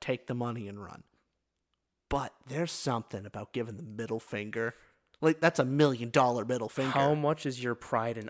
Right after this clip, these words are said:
Speaker 2: honor worth?
Speaker 1: Oh, it's not that. It's spite. Oh.
Speaker 2: Wait, wait. So,
Speaker 1: Oh,
Speaker 2: so
Speaker 1: yeah.
Speaker 2: out of all the emotions, it's not pride or honor of, like, having an honorable soul. It's, it's a spite against
Speaker 1: Oh,
Speaker 2: it.
Speaker 1: no. Like, think about that. Like,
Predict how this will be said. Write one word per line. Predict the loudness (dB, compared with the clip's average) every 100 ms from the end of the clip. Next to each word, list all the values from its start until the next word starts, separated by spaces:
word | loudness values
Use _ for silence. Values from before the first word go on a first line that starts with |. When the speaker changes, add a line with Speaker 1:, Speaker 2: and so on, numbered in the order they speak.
| -8
Speaker 2:
honor | -8 -6 -10
worth? | -12 -16 -16 -18 -20 _ 2
Speaker 1:
Oh, | 8 8
it's | 8
not | 2 2
that. | -2 -4
It's | -4 -4
spite. | -4 -4 -2 -2 -2 -12 _ _ _ _ 8
Oh. | 12 12 12 12 8 2 -18 -10 -6 10
Speaker 2:
Wait, | 10 10
wait. | 8 8
So, | 10 12
Speaker 1:
Oh, | 12 12 12
Speaker 2:
so | 12 12
Speaker 1:
yeah. | 12
Speaker 2:
out | 12
of | 12 10
all | 10
the | 10
emotions, | 6 8 8 8 6 6
it's | 4 2
not | 4 4 2 -2
pride | 0 8 10 10
or | 8 4
honor | 6 6 6 4
of, | 4 4
like, | 4 2 -14 2
having | 4 6 4
an | 8
honorable | 8 8 8 6
soul. | 6 6 6
It's, | 6 8 8 8 4 _
it's | 4 4 6
a | 8
spite | 10 8 8 6 8 8
against | 8 8 12
Speaker 1:
Oh, | 12 12 12
Speaker 2:
it. |
Speaker 1:
no. | 10 8
Like, | 8 4 -2 -18 0
think | 0 6
about | 8 8
that. | 6
Like, | 2 -2